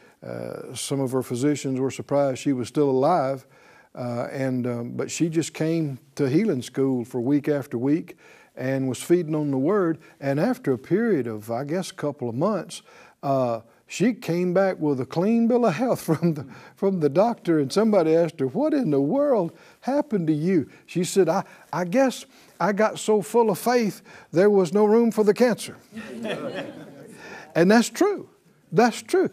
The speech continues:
You can get so full of life until it pushes death out of you. You can get so full of joy, it pushes depression and heaviness out of you.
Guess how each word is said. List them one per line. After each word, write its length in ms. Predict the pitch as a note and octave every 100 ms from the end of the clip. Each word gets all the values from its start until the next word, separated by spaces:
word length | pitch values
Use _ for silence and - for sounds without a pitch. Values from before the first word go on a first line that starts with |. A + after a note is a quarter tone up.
| -
You 200 | D#3+ C4
can 240 | - A#3+ A3+
get 180 | G#3 -
so 220 | A#3+ A3
full 300 | - A#3+ G3+
of 140 | D3+
life 720 | D#3+ F#3+ C4 C#4 A3+ G#3+ - - - -
until 400 | E3 F3 G3 G3
it 220 | F3+ -
pushes 480 | A#3 G#3+ - F3 C3+
death 400 | C3 A3 A3 F3
out 240 | G#3 G#3
of 200 | B2+ G#2+
you. 120 | G#2 - _ - - -
You 120 | D#3
can 260 | F3+ F3+ E3
get 140 | F3+
so 240 | F3 G3+ G3
full 320 | - G#3+ A3
of 180 | F#3 C#3+
joy, 540 | A#2+ F3+ B3+ G#3+ A2 - - -
it 260 | F#3 -
pushes 480 | - G#3+ - G#3+ F3+
depression 680 | C#3 D3+ - F3+ G#3+ - F3
and 140 | C#3
heaviness 560 | C3+ F#3+ F3+ B2 A#2 -
out 200 | A#2 G#2+
of 220 | G2+ -
you. 80 | -